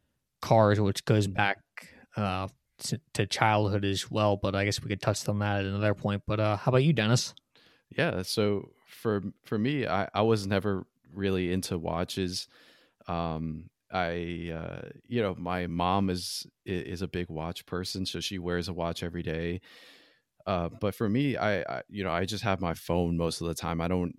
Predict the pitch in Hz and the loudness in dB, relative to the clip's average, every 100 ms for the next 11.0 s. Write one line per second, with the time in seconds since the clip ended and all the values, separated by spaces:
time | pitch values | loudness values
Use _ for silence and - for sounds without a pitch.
0 | - 101 104 90 90 87 90 82 78 82 | -8 -2 -2 0 -2 0 0 0 0 -2
1 | 85 85 82 87 98 107 113 98 87 - | -2 -2 -2 -4 -2 -2 -2 -2 -4 -6
2 | - 85 87 85 82 208 175 147 113 - | -6 -4 -4 -4 -8 -12 -14 -18 -14 -6
3 | 90 87 85 82 - _ - 92 90 - | -4 -2 -4 -8 -14 _ -4 -2 -2 -4
4 | - _ _ _ _ 110 110 - - - | -8 _ _ _ _ -4 -4 -6 -8 -8
5 | 135 _ 117 117 143 143 107 92 98 104 | -8 _ -6 -2 0 0 0 0 0 0
6 | 92 95 92 90 87 87 82 - 87 87 | 0 0 2 2 0 -2 -6 -10 -8 -6
7 | 82 90 - - 98 - 110 98 95 98 | -4 -6 -8 -4 -4 0 0 2 2 2
8 | - 95 87 85 87 90 85 85 85 80 | 0 0 0 0 0 0 -2 -4 -4 -2
9 | 82 - - - - 101 90 92 - 95 | -2 -2 -6 -8 -8 -4 -2 -2 -4 -2
10 | 87 85 85 85 - - 90 - 90 | -2 -2 -4 -4 -6 -4 -4 -2 -4